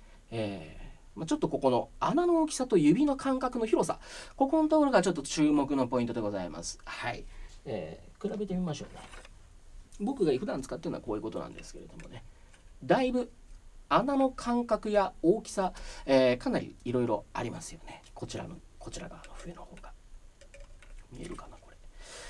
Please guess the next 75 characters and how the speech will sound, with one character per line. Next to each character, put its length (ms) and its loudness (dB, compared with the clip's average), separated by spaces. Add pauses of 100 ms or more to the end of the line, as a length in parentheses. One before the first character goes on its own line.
(140)
な 100 2
ん 40 0
で 100 -2
す 100 -8
け 80 -12
れ 100 -14
ど 100 -16
も。 160 -14 (840)
今 280 2
は、 200 4 (140)
え 380 4
ー、 40 2
や 120 4
は 100 4
り 220 0 (100)
ど 160 4
な 140 4
た 100 -4
で 80 2
も 140 2
手 120 -6
軽 220 4
に、 160 0
そ 100 2
し 60 -2
て 220 -2
い 120 6
ろ 220 6
ん 80 4
な 80 6
幅 260 6
広 240 4
い 60 2
楽 160 -12
器 80 -14
と 240 -10
演 240 2
奏 280 2
を 40 2
す 140 0
る、 180 4
セ 180 -2
ッ 20 4
シ 180 2
ョ 40 2
ン 60 -6
を 60 -14
す 120 -8
る 100 -10
っ 20 -18
て 180 -10
い 100 0
う 80 2
の 120 4
を、 160 10 (260)
え 300 8
ー、 20 4
や 100 4
は 120 4
り、 220 0
え 80 -2
ー、 40 -2
た 100 -10
く 60 -12
さ 120 6
ん 60 6
求 200 2
め 80 2
ら 80 0
れ 100 -2
て 140 -2
い 120 2
る 100 2
の 120 -2
で、 200 0